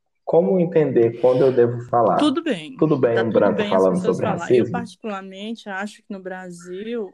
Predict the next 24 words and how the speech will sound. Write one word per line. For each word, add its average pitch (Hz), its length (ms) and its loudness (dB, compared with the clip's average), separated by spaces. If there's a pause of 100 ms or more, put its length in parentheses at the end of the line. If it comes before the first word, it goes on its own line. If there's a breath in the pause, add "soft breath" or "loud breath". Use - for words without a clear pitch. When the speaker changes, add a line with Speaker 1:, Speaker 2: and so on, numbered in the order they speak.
Speaker 2:
a, 170 520 -14
a, 170 260 -16
a 170 60 -14
galera 180 680 -12
interpreta 185 520 -14
muito 202 600 -10
errado 190 600 -8
o 175 60 -10
lugar 165 300 -16
de 175 160 -20
fala, - 400 -14 (160)
né? 190 160 -14 (480 soft breath)
E 185 80 -6
acho 185 260 -6
que 220 140 -2
a 208 60 -2
culpa 226 320 -8
não 226 120 -4
é 233 200 -6
das 226 220 -8
pessoas 202 440 -12
que, 190 340 -14
que 190 140 -16
tão, 180 640 -12